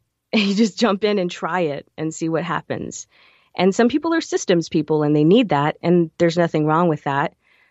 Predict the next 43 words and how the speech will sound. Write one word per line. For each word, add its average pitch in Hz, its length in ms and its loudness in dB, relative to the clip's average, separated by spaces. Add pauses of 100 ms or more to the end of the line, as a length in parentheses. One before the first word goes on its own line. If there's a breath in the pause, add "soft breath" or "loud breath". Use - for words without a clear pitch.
(160)
Um, 160 300 0
and 175 100 2
then 170 140 2
other 175 180 0
people 175 640 0
just 180 220 -6
wanna 175 240 0
try 170 260 0
it 170 180 2
and 165 180 0
just 180 200 -8
see 160 160 -2
if 190 140 -4
it's 180 140 -6
for 170 140 0
them. 165 340 2
And, 147 180 -4
you 175 100 -2
know, 160 80 2
I 156 140 0
was 180 180 0
in 160 300 0
that - 180 -4
latter 180 240 -2
category 147 600 -4
of, 139 60 -8
like, 143 180 -2
I 254 100 -2
don't 359 140 2
even 220 180 6
know 185 220 4
if 156 200 -2
I'm 160 160 -2
gonna 156 200 -2
be 143 120 -4
good 185 200 0
at 214 120 -4
this, 208 260 -2
if - 140 -6
I'm 151 140 0
gonna 143 220 -4
like 185 260 0
it. 226 180 2